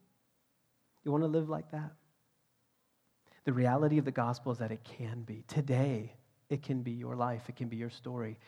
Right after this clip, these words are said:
You can experience renewal. And if that's you, if God's pounding on your heart, don't run. You've run long enough. Stop, listen, question.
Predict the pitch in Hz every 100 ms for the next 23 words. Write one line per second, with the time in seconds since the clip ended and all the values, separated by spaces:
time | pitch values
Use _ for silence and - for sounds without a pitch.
0 | - 143 135 131 127 - 135 131 127 117
1 | 131 113 110 107 110 - 139 131 139 127
2 | 151 160 180 147 131 120 - - 170 170
3 | 156 143 135 127 123 143 151 - - -
4 | - _ _ _ - 175 160 170 - -
5 | - - 127 117 110 104 98 - _ _
6 | _ _ _ _ 160 151 151 135 123 120
7 | 113 113 - - _ _ _ _ _ _
8 | _ _ - _ - - - 123 117 -
9 | - _ _ _ _ _ - 113 117 -
10 | 123 123 127 _ _ _ _ - - -
11 | - - - - 120